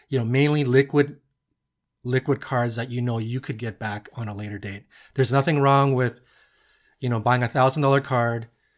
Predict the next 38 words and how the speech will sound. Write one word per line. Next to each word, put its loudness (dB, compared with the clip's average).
selling 0
it 2
for -4
thirteen 2
hundred. -2
It's -6
not 2
even -2
that -6
much -6
of -2
a -2
multiplier, -4
but -8
you -6
take 0
home -4
the -2
two -4
hundred 0
dollars 0
after, -6
you -12
know, -8
fees -2
and -2
whatnot. -8
And -4
then 0
in -2
the 4
off 6
season, 0
you 2
buy 2
back 0
in 0
at, 0